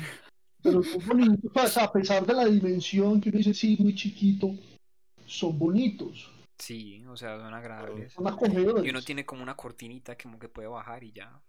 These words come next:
Speaker 2: También se han empezado como muy enfáticos, como que, "Hey, trata de hacer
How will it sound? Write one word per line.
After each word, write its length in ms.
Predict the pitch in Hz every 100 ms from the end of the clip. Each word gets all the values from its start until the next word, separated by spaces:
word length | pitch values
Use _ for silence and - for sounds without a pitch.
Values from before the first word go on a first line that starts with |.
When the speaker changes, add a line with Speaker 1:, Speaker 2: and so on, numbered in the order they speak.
| _ _ _ _ _ _ _ _
Speaker 2:
También 300 | 127 123 120
se 80 | 117
han 60 | 123
empezado 280 | 127 139 135
como 160 | 135
muy 220 | 117 113
enfáticos, 440 | 117 - 127 127 120
como 220 | - 117
que, 140 | -
"Hey, 100 | 113
trata 320 | 117 113 - 104
de 60 |
hacer 180 | 107 117